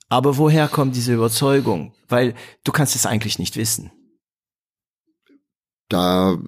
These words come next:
Speaker 2: stimme ich dir zu hundert Prozent zu und, ähm, ich sag mal, null Prozent operativ sein, da-, das ist ja nie der Fall.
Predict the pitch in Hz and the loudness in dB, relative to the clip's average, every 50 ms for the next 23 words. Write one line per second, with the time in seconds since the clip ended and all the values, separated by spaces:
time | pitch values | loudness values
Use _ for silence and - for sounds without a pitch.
0 | - 80 - - 113 107 101 95 - - 101 95 92 92 95 92 92 - - 90 | -8 -6 -4 0 2 2 2 0 0 0 2 4 4 4 2 2 0 -2 -2 0
1 | 64 90 101 101 104 101 95 95 - - 90 80 - - 80 85 82 - - - | 0 0 0 0 0 0 0 -2 -2 -4 -8 -6 -4 -2 -2 0 -2 -2 -4 -2
2 | 104 110 120 131 - - 85 92 90 92 90 90 87 - - - - - 87 90 | 2 2 2 2 2 2 2 2 4 4 2 2 0 -2 -4 -4 -2 0 0 2
3 | 85 87 85 - - - - - 90 85 82 82 90 95 90 85 - - - - | 2 2 0 0 -4 -4 -4 -4 -2 -2 -4 -2 -2 -2 -2 -2 -2 -4 -4 0
4 | 98 98 95 104 113 123 123 - - 117 - - 120 104 95 98 - 107 101 110 | 2 4 4 6 4 4 2 0 -6 -8 -4 0 0 0 0 0 -2 -2 -2 -2
5 | 107 90 98 92 - - - 110 107 113 110 - - - - - 85 - - 87 | -2 -2 -2 -2 -4 -2 0 2 2 2 2 -2 -6 -6 -6 -4 -4 -2 0 0
6 | 80 87 95 98 104 98 90 90 90 80 - 85 80 - 92 85 - 92 85 87 | 0 2 2 2 2 2 2 0 0 0 -2 -4 -2 -2 -2 0 2 2 2 2
7 | 95 101 104 92 78 - - 82 80 87 95 101 | 2 2 2 0 0 -2 -2 -2 0 0 0 -2